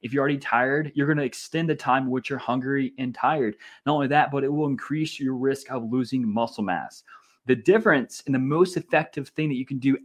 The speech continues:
after diet is to go right back immediately to your new maintenance level.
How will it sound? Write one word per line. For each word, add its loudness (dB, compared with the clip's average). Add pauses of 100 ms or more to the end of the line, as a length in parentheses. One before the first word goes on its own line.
after 0
diet 2
is -6
to -18
go 0
right 0
back 0 (360)
immediately 2
to -8
your 0
new 0
maintenance -4
level. 0